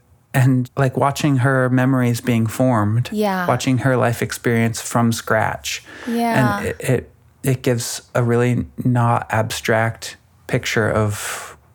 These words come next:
Speaker 1: of my own five-year-oldness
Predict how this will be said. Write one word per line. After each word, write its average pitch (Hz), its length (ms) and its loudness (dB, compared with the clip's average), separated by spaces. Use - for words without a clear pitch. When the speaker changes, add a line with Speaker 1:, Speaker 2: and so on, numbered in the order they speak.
Speaker 1:
of 123 160 -2
my 120 200 2
own 110 460 0
five-year-oldness 104 1400 0